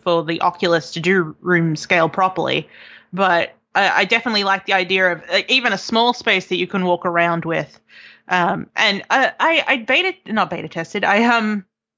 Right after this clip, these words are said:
I, I went to G D C this year, and, uh, I tried out an Oculus Touch game called I Expect You to Die, which it's basically like the James Bond idea where, like, you're trying to get out of a death trap. Um,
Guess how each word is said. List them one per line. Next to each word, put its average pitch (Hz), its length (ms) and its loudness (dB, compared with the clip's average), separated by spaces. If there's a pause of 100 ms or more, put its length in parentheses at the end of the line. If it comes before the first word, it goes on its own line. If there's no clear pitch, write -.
(460)
I, 214 260 2
I - 20 0
went 269 180 -2
to 262 60 -10
G 226 180 -4
D 220 120 -4
C 220 280 -6
this 208 260 -6
year, 165 320 -4 (440)
and, 196 420 2
uh, 196 460 2
I 202 100 6
tried 214 320 0
out 202 260 2
an 185 160 0
Oculus 190 380 -4
Touch - 300 -4
game 185 180 2
called 185 260 -2
I 185 120 2
Expect - 500 -4
You 196 120 -4
to 180 100 -6
Die, 185 580 0 (280)
which 208 220 0
it's 196 140 0
basically 214 600 0
like 190 200 2
the 196 120 2
James 196 400 0
Bond 196 360 0
idea 185 440 0
where, 180 180 0
like, 175 200 0
you're 180 100 0
trying 180 260 0
to 180 60 -4
get 175 200 0
out 175 140 2
of 165 100 -6
a 170 60 -6
death 185 320 -4
trap. 170 380 0 (500)
Um, 175 380 0